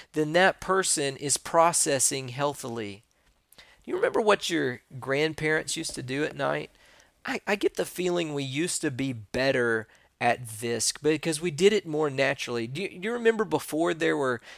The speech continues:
cell phones and screens, what the old people used to do in past generations? They would sit around with family, like, every night and visit. Most of the time it was with extended family and friends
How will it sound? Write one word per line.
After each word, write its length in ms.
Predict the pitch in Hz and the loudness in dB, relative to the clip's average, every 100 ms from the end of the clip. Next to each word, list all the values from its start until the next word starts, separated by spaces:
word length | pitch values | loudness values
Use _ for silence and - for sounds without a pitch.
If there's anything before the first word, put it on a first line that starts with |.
| - | -8
cell 340 | - 156 160 | 0 4 4
phones 500 | - 165 175 175 147 | 4 0 0 -2 -6
and 160 | 135 123 | -4 -2
screens, 720 | - - - 151 165 175 156 | 0 -2 -4 -2 -2 -2 -2
what 220 | 143 156 | 0 0
the 140 | 156 143 | 0 0
old 280 | 139 143 151 | 2 0 0
people 280 | 160 165 160 | -4 -2 -2
used 220 | 156 160 | -2 -4
to 80 | 170 | -4
do 180 | 135 156 | -2 -4
in 120 | 143 | -2
past 320 | 135 131 - | 0 0 -2
generations? 760 | 139 127 123 139 160 156 151 - _ _ _ _ _ _ - | -4 0 0 0 -4 -8 -10 -14 _ _ _ _ _ _ 0
They 100 | 185 | 2
would 160 | 175 | 4
sit 420 | - - - 240 | 6 6 6 4
around 500 | 247 220 208 208 208 | 2 4 6 6 4
with 180 | 185 170 | 0 -4
family, 720 | - - 185 220 196 147 131 | -4 0 2 4 4 2 4
like, 320 | 135 147 139 - - | 4 2 0 -6 0
every 440 | 196 214 226 226 | 0 0 -2 -2
night 400 | 202 202 214 202 - | 2 4 4 2 -2
and 220 | 165 147 | -6 -6
visit. 500 | 131 185 185 113 - _ - - _ | 0 2 2 -2 -6 _ -20 -20 _
Most 560 | - 143 170 208 240 - | -10 -4 2 2 2 -2
of 80 | 208 | -2
the 80 | 202 | 0
time 340 | 185 185 190 | 4 4 4
it 120 | 190 | 2
was 180 | 190 170 | 0 0
with 160 | 180 175 | 2 2
extended 840 | 170 - - 196 196 196 196 147 | 6 6 4 2 0 0 -8 -4
family 640 | - 160 165 170 175 170 | 0 2 2 0 0 0
and 220 | 147 143 | -2 -6
friends 760 | 135 - 202 208 170 143 147 - | -6 -4 0 2 2 0 -2 -2